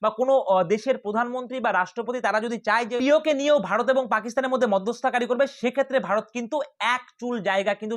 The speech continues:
ছাড় দেবে না। ভারতের স্পষ্ট বক্তব্য যে পিওকে নিয়ে কোনো মধ্যস্থতাকারীকে মানবে না ভারত। এবং সবথেকে যেটা বড় গুরুত্বপূর্ণ আপডেট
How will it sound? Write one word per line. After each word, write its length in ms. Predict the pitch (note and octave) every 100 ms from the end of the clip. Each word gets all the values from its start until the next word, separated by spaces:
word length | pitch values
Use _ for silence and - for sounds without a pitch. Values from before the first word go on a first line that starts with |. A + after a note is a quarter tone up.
| A3+
ছাড় 200 | F3+ E3+
দেবে 140 | D#3 C#3+
না। 40 | B2
ভারতের 280 | C#3 F#3+ A3 G#3+
স্পষ্ট 280 | A#3 B3+ - C#4+
বক্তব্য 340 | C#4 - C4+ C#4+ D#4 D#4 - -
যে 60 | F3 F3+
পিওকে 340 | B3+ D#4 D#4 D#4
নিয়ে 140 | D#4 D#4
কোনো 140 | C#4+ C4+ F#3
মধ্যস্থতাকারীকে 800 | F3 G3 A#3+ B3+ A3+ G#3+ G#3+ B3 F3+
মানবে 240 | F#3 F#3+ F#3
না 40 | D3
ভারত। 220 | F#3+ D#3 - - - A3+
এবং 100 | A3+ -
সবথেকে 500 | - C4 - E4+ F4+ F#4+
যেটা 160 | E4+ D#4+ C4+
বড় 100 | C4+ A3+
গুরুত্বপূর্ণ 520 | B3 - B3 A3+ G#3+ F#3+ D#3+
আপডেট 340 | D3 G#3 E4+